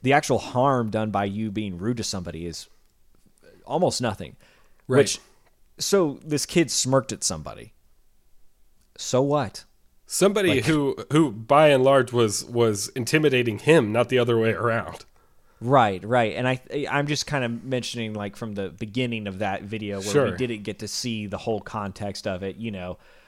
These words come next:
Speaker 1: Um, there was a way to say, "Oh, this kid is a jerk," or there was a way to say, "Maybe we should wait," you know, and everybody who felt it convenient to say, "This kid is a jerk," went with, "This kid is a jerk,"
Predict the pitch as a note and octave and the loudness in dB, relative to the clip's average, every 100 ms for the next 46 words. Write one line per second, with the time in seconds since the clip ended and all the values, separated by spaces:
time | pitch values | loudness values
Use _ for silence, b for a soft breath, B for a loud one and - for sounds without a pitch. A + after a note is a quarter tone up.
0 | _ - A2 G2+ G2+ C3 C3 A#2+ A2+ B2 | _ -4 -2 -2 -2 2 2 2 0 2
1 | D3 C3+ A#2 - B2 A2 G#2 G2+ G2+ _ | 4 4 0 -2 0 2 0 -4 -8 _
2 | - A#2+ A2 C3+ - B2 G#2 F2+ E2 G2 | 0 0 2 -2 -2 -2 -2 -10 -10 -2
3 | B2+ G2+ - - _ _ - A2+ A2+ G#2+ | 0 0 -6 -20 _ _ -6 -2 0 0
4 | A#2 A2 A2 A2 G#2+ - G#2 G2+ B2 F3+ | 0 -2 -2 -2 -2 -2 -2 -2 -8 -6
5 | D4 D#4+ - B2 A2 D3 G#3+ _ _ _ | -4 -4 -6 -6 -2 -2 -6 _ _ _
6 | - B2 A2+ G#2+ G2 G#2+ G#2+ A#2 G#2 G#2+ | -6 -2 0 -2 -2 -2 -2 -2 0 -2
7 | G#2 G2+ A2+ G2+ G2 - A#2+ A2 G2+ A2+ | -2 -4 -4 -4 -6 -2 -2 -2 -4 -6
8 | A2+ A#2 G#2+ G#2 - A2 G2+ A2 - B2 | -4 -4 -6 -6 -4 -2 -2 -6 -6 -4
9 | G2+ G2+ G#2 G#2 F#2+ G2+ F#2+ - - A#2 | -4 -6 -4 -4 -4 -8 -8 -10 -14 -8
10 | A2+ - G#2+ F2 F2+ F#2 G2+ E2 | -8 -6 -8 -8 -10 -8 -8 -8